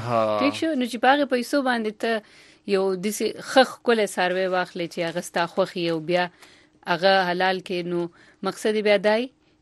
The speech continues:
Speaker 2: چې تقسیم یې کا، آه،
Speaker 1: مهم.
Speaker 2: حقدارانو ته یې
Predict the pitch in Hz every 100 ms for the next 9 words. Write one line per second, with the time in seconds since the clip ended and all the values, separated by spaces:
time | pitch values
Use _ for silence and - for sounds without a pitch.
0 | - 202 208 214 - _ _ _ _ -
1 | - 214 - 339 262 180 - 151 - 175
2 | 175 170 - 185 190 190 202 226 220 180
3 | 170